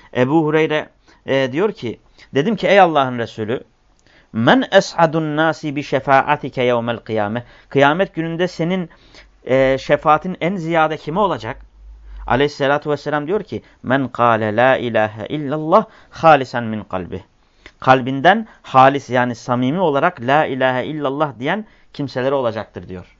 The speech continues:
aleyhissalatu vesselam. Yine biz başka naslara baktığımızda bütün bu naslar gösteriyor. Çünkü umumdur. Yine biz işte İbn Ebi, e, Asım'ın sünnesinde Ebu Hureyre'den, e, Ebu Hureyre radıyallahu anh'tan gelen rivayette Nebi sallallahu aleyhi ve sellem buyuruyor ki,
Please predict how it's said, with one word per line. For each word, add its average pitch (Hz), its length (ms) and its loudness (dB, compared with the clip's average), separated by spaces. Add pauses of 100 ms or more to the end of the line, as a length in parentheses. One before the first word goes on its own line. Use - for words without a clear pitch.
(120)
aleyhissalatu 92 580 -14
vesselam. - 300 -20 (1300)
Yine 165 240 2
biz 160 200 -4
başka 143 300 2
naslara 160 380 0
baktığımızda 113 400 -4
bütün 247 240 -4
bu 226 60 0
naslar 165 320 0
gösteriyor. 120 640 -2 (160)
Çünkü 143 260 -6
umumdur. 143 400 -2 (300)
Yine 147 180 0
biz 147 120 -4
işte 135 240 -4
İbn 147 180 -4
Ebi, 147 480 0
e, 123 140 0
Asım'ın 147 420 0
sünnesinde 135 680 -4 (280)
Ebu 135 240 0
Hureyre'den, 143 580 -2 (140)
e, 127 80 -2 (680)
Ebu 135 140 -4
Hureyre 143 260 0
radıyallahu 127 440 -2
anh'tan 135 320 -4
gelen 131 280 -2
rivayette 127 580 0 (340)
Nebi 131 200 0
sallallahu 143 280 -4
aleyhi 143 60 0
ve 147 40 0
sellem 151 120 -4
buyuruyor 170 300 0
ki, 101 220 -8